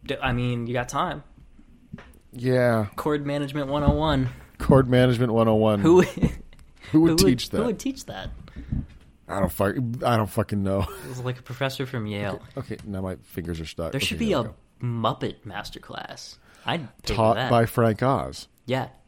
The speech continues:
Speaker 1: Would it be
Speaker 2: Frank
Speaker 1: on
Speaker 2: Oz
Speaker 1: the
Speaker 2: teaches
Speaker 1: art of,
Speaker 2: puppetry.
Speaker 1: the art of Muppeting or, like,
Speaker 2: The art of puppetry.
Speaker 1: Yeah. Oh, that'd be sick.
Speaker 2: I would absolutely re-up my,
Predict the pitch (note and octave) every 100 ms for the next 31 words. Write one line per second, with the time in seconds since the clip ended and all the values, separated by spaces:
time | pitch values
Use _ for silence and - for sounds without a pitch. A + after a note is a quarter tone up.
0 | _ _ _ _ _ _ _ - C#3+ C#3+
1 | B2+ A#2+ B2+ C#3+ C#3 C3+ C3+ C3 B2 C3+
2 | C3 D3 - - D#2+ F#2 A#2 - A#2 B2+
3 | B2 A2+ G#2+ C#3+ D3 D#3 D#3 - - G#2+
4 | G2+ G2+ A2 - - _ _ _ _ _
5 | _ _ C3+ C3+ B2+ B2+ - C3 - -
6 | E2 - - _ B2+ A2+ - _ - -
7 | C#3+ F3 - - C3 - - _ _ _
8 | _ - B2+ D3+ G#2+ - G2 F2+ G2+ G#2
9 | B2 G#2 F#2 E2+ F#2 F2+ E2+ F2+ F2